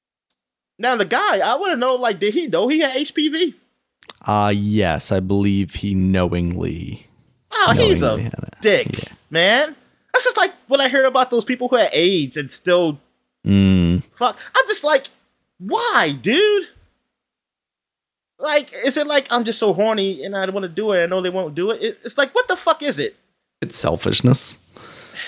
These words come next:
Speaker 1: Goodness
Speaker 2: Not
Speaker 1: gracious,
Speaker 2: having
Speaker 1: man. They got,
Speaker 2: respect for other people.
Speaker 1: they got, they got these, these dolls, man. That's so real.
Speaker 2: <laughs>
Speaker 1: That, that you can just go do that
Speaker 2: And they
Speaker 1: all the
Speaker 2: cost
Speaker 1: time.
Speaker 2: less than five point three million dollars or whatever.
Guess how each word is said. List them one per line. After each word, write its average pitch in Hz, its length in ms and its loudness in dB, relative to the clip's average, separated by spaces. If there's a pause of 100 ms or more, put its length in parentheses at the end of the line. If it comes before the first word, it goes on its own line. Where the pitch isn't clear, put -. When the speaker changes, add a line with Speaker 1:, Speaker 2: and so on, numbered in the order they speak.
(1500)
Speaker 1:
Goodness - 300 -14
Speaker 2:
Not 107 80 2
Speaker 1:
gracious, 110 200 4
Speaker 2:
having 107 120 4
Speaker 1:
man. 104 120 6
They - 80 4
got, - 240 2
Speaker 2:
respect - 160 -4
for - 140 -6
other - 120 -4
people. - 380 -6
Speaker 1:
they 285 120 2
got, 294 360 2
they 302 100 -4
got 294 360 -4
these, 240 320 -6 (220)
these 202 200 -6
dolls, 214 560 2
man. 180 280 -2
That's 214 160 -2
so 247 260 -2
real. 226 420 0
Speaker 2:
<laughs> - 40 2 (840)
Speaker 1:
That, 247 300 2
that 233 200 2
you 269 100 -4
can 269 180 -8
just 233 300 -6
go 254 360 2
do 269 300 -6
that 269 260 2 (280)
Speaker 2:
And - 140 0
they 110 40 2
Speaker 1:
all - 40 2
the - 60 -2
Speaker 2:
cost 120 260 0
Speaker 1:
time. 123 80 0
Speaker 2:
less 117 180 2
than 120 200 2
five 117 240 0
point 127 240 0
three 123 100 0
million 127 280 2
dollars 107 340 -2
or 87 100 -4
whatever. 69 200 -6